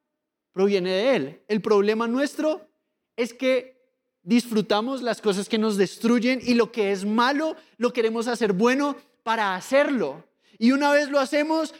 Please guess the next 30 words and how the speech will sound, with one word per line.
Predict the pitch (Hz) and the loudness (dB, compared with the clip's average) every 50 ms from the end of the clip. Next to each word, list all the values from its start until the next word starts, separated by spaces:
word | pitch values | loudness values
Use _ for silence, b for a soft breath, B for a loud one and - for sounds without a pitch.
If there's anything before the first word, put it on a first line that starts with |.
| B B | B B
no | 226 269 285 | 0 0 2
solo | 240 311 302 302 311 | 2 2 2 2 2
no | 311 311 311 | 2 2 2
nos | 311 311 302 262 220 | 2 2 2 2 2
llena, | 196 294 330 339 320 294 233 214 220 | 2 2 2 2 2 2 0 0 -2
sino | - 269 254 254 247 | -2 -2 -2 -2 -2
que | - 269 | -2 0
nos | 254 254 247 226 | 0 2 0 0
vuelve | 196 214 247 247 247 247 247 262 | 2 2 2 2 2 2 2 2
dependientes | 269 277 277 269 269 262 233 226 202 220 240 262 285 294 277 - 302 302 294 - B B B B | 4 4 2 0 -2 -4 -2 -2 0 0 0 0 0 0 -2 -2 -2 -2 -4 -6 B B B B
y | B 240 196 | B -4 0
como | - 262 254 240 233 | 2 2 2 2 0
todo | 240 - 269 285 302 330 | 2 2 0 0 0 -2
en | 330 311 | -4 -4
la | 302 285 | -2 -2
vida, | 247 247 247 226 202 175 190 | -2 0 0 0 0 2 2
el | 220 233 220 | 0 0 0
pecado | 233 240 226 233 240 262 262 277 277 277 269 | 0 -2 -2 -2 0 0 2 2 2 0 -2
siempre | - 285 285 294 302 285 294 277 269 | -2 -4 -4 -4 -2 -2 2 4 4
va | 269 269 | 4 4
a | 262 269 | 0 0
cobrar. | - 262 240 247 247 247 285 302 294 214 - - - _ _ _ _ _ | 0 0 2 2 2 2 2 2 0 -2 -6 -10 -18 _ _ _ _ _
¿Y | - 233 | -8 -8
qué | - - 294 294 285 285 | -2 2 2 2 2 4
cobra | 302 320 311 320 311 294 294 | 4 4 4 4 2 0 0
el | 285 285 | -2 -2
pecado? | 285 262 240 - 262 262 277 294 294 294 | -6 -8 -4 0 0 2 2 2 2 0
Mi | 285 277 302 330 320 | 0 -2 -2 -2 -2
propia | 330 311 294 285 277 - 277 277 269 | 0 0 0 0 0 -2 -4 -2 -2
vida, | 277 302 311 302 254 196 151 135 143 - | 0 0 0 0 0 -2 -2 -4 -8 -14